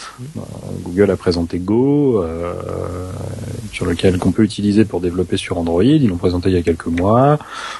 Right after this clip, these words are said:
Speaker 2: On attend toujours la première application Android qui l'utilise, mais, euh, mais, euh,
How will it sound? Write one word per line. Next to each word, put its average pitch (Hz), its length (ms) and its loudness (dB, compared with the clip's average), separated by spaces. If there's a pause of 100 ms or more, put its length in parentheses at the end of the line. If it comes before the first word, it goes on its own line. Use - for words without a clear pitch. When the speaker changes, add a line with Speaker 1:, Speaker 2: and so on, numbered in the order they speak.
(180)
Speaker 2:
On - 20 2
attend 90 160 2
toujours 92 180 4
la 90 80 6
première 98 360 4
application 90 520 -2
Android 85 220 0
qui 90 320 0
l'utilise, 131 880 0
mais, 87 220 2
euh, 85 280 -2 (880)
mais, 90 260 6
euh, 87 140 4